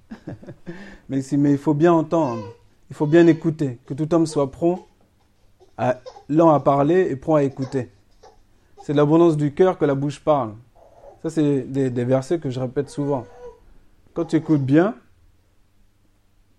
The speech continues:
tu sais ce que la personne mange. Tu sais quelle nourriture elle a mangé. Eh oui.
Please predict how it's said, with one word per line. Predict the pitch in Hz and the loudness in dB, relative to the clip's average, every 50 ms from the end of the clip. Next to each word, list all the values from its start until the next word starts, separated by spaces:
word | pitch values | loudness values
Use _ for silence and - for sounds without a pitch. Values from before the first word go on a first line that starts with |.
| _ _ _ _ _ _ _ - | _ _ _ _ _ _ _ -14
tu | 156 | -10
sais | 147 - 214 220 | -6 -4 -4 -4
ce | 208 | 0
que | - 185 | 2 2
la | 160 151 | 2 2
personne | 135 160 147 143 - 165 160 | 2 0 -2 0 0 2 2
mange. | 156 156 147 135 117 - - - - - - - _ _ _ - - - - - 494 - _ _ _ _ _ _ _ _ _ _ _ _ - - - - - - - | 2 2 0 -2 -4 -8 -14 -20 -20 -20 -20 -20 _ _ _ -20 -20 -20 -20 -20 -20 -20 _ _ _ _ _ _ _ _ _ _ _ _ -20 -20 -20 -20 -20 -18 -16
Tu | - | -10
sais | - - 226 - | -6 -4 0 2
quelle | - 185 175 | 4 4 6
nourriture | 170 165 160 156 156 170 170 156 | 8 6 6 6 4 4 4 4
elle | 147 | 4
a | 143 135 | 4 2
mangé. | 135 139 135 131 131 127 117 - _ _ _ _ _ _ _ _ _ _ _ _ _ _ _ _ 740 - - - _ _ _ _ _ _ - - _ _ - - _ - | 0 0 -2 -4 -6 -10 -12 -16 _ _ _ _ _ _ _ _ _ _ _ _ _ _ _ _ _ -20 -20 -20 _ _ _ _ _ _ -20 -20 _ _ -20 -20 _ -8
Eh | 127 147 | -6 -4
oui. | 165 165 156 | -4 -4 -6